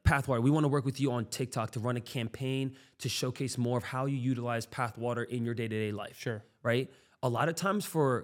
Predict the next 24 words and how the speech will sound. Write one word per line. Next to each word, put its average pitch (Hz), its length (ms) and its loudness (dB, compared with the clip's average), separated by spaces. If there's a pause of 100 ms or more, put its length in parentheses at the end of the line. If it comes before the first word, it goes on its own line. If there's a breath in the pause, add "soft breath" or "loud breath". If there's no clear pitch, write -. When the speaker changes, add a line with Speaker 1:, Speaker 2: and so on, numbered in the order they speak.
Speaker 1:
companies 160 400 2
that 135 140 2
are 131 80 2
in 117 340 2
middle, 120 260 2 (120)
middle-sized 135 480 2
companies 131 400 0
to 117 60 -6
smaller 120 320 -2
companies, 170 440 -2 (640 soft breath)
I 135 60 2
mean, 135 300 6
honestly, 127 640 2 (160)
I 123 140 4
can't 143 340 -4
charge 135 400 -2
them 110 180 2
what 113 140 2
I 107 80 -4
charge 113 340 -2
a 101 60 -6
Nike 104 560 -6
or 131 280 0
Speaker 2:
Right. 117 120 -4